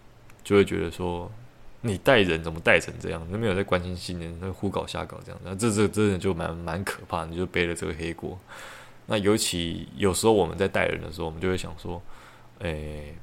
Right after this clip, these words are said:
不要太过刁难新人，不要让自己觉得好像在凶他。”呃，对。那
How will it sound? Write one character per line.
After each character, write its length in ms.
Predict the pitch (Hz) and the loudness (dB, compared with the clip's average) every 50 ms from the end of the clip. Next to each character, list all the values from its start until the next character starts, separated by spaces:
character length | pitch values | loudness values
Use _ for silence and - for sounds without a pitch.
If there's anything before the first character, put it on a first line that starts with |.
| - | 2
不 60 | - | 8
要 140 | 101 120 117 | 8 10 10
太 220 | 113 - 120 113 101 | 8 8 6 4 6
过 180 | - 107 98 | 6 4 4
刁 220 | 90 - 98 90 92 | 4 4 2 2 2
难 220 | 82 - 85 82 | 0 -4 -6 -6
新 240 | - - 90 85 87 | -6 -6 -4 -6 -6
人， 160 | 85 - - - - - - - - - - - - - - _ - - - - - - - - - - | -10 -12 -14 -16 -18 -20 -20 -20 -20 -20 -20 -20 -20 -20 -20 _ -20 -20 -20 -20 -20 -20 -20 -20 -6 2
不 80 | - | 6
要 120 | 98 101 107 | 8 8 8
让 180 | 113 107 98 | 8 6 4
自 100 | 90 98 | 2 0
己 100 | 101 85 | -2 -2
觉 320 | 76 - - - 85 82 78 | -2 -4 -8 -8 -6 -6 -6
得 120 | - 78 107 - - _ - - - | -6 -8 -10 -14 -18 _ -20 -20 -12
好 180 | - 78 78 78 | -8 -8 -6 -4
像 160 | 90 92 90 | -4 -4 0
在 140 | 98 95 87 | 0 0 0
凶 300 | - - 95 80 85 82 | 0 -2 -2 -4 -4 -6
他。” 200 | - 85 78 78 - - - - - - - - - - - - - - - - - - - - - - - | -6 -6 -8 -8 -10 -16 -20 -20 -20 -20 -20 -20 -20 -20 -20 -20 -20 -20 -20 -20 -20 -20 -20 -20 -20 -18 -8
呃， 180 | - 95 82 85 - - - - - - - - | -2 0 0 0 0 -4 -12 -20 -20 -20 -8 0
对。 200 | - 95 - 92 - - - - - - - - - - - - - | 0 0 0 0 -6 -14 -20 -20 -20 -20 -20 -20 -20 -20 -20 -8 -2
那 160 | 127 127 123 | 0 2 2